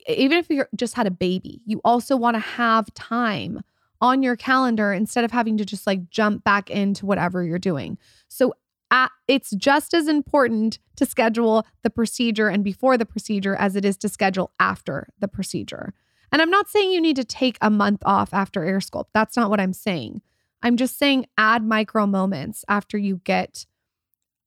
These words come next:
if you do get a procedure, you do try AirSculpt, add those micro moments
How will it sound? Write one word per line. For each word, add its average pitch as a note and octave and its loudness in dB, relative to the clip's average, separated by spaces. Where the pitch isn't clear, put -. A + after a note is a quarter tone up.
if A3 -2
you A3 2
do A3 2
get G3 2
a F#3+ 2
procedure, G3 -2
you G3 -2
do G3 -2
try F3+ -2
AirSculpt, F3 -4
add F#3 0
those G3 -2
micro F#3 -2
moments D#3+ -6